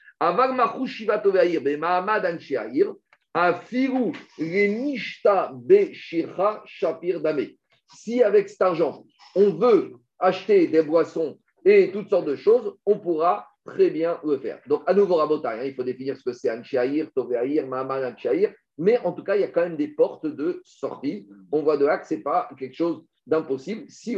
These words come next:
on peut faire. Malheureusement, à chaque fois qu'on a quitté les endroits, les, les pays où on a laissé les synagogues, ils n'autorisent pas à vendre.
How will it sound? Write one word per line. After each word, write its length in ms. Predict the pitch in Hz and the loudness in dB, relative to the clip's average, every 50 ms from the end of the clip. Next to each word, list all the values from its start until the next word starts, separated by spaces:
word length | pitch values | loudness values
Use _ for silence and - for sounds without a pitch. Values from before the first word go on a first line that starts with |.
| - - | -6 -6
on 80 | 165 | -4
peut 160 | 135 165 160 | -2 -2 0
faire. 160 | - - 120 104 | 0 0 -2 -2
Malheureusement, 460 | 107 127 139 131 139 135 131 143 135 | -2 -2 0 0 0 -2 -2 -4 -4
à 60 | 120 | -4
chaque 180 | - - 131 123 | -6 -8 -6 -6
fois 100 | 151 139 | -8 -8
qu'on 140 | - 131 | -6 -6
a 80 | 127 123 | -8 -8
quitté 180 | - - - 135 | -8 -10 -8 -8
les 160 | 127 127 117 | -6 -6 -6
endroits, 460 | 120 120 120 139 165 180 - - - _ _ _ - | -6 -4 -2 0 0 0 0 -4 -10 _ _ _ -6
les, 160 | 131 143 131 | -4 -4 -4
les 220 | 113 135 135 139 | -4 -4 -4 -4
pays 280 | 135 151 156 151 156 151 | -2 0 0 0 0 0
où 40 | 135 | -2
on 80 | 131 131 | 0 0
a 60 | 131 | -2
laissé 220 | 131 135 135 135 143 | -2 -4 -4 -4 -6
les 80 | 135 | -6
synagogues, 360 | - 131 135 131 156 170 165 147 | -4 -2 0 2 2 2 2 0
ils 60 | 139 | -4
n'autorisent 280 | 123 131 123 131 127 131 | -8 -8 -8 -10 -6 0
pas 120 | 147 156 | 0 2
à 40 | 175 | 2
vendre. 260 | 202 185 147 - - | 2 0 -2 -4 -10